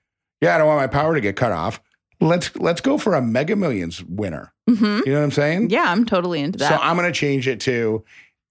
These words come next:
Speaker 1: "everything is exce-, everything is always exceeding my wildest dreams."
Speaker 2: Here are your three random things for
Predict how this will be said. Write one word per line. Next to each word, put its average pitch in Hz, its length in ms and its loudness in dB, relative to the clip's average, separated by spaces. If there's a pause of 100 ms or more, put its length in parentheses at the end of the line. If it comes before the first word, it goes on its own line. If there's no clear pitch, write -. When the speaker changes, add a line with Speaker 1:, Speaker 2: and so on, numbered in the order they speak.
(140)
Speaker 1:
"everything 160 840 0 (640)
is 120 200 -4
exce-, - 640 -4
everything 175 540 0
is 123 220 -4 (160)
always 131 640 0
exceeding 123 840 -4 (180)
my 107 140 0
wildest 98 760 -4 (120)
dreams." - 460 -12 (380)
Speaker 2:
Here 320 220 0
are 269 180 0
your 233 140 0
three 226 260 -2
random 185 400 -2
things 175 320 -2
for 165 380 -2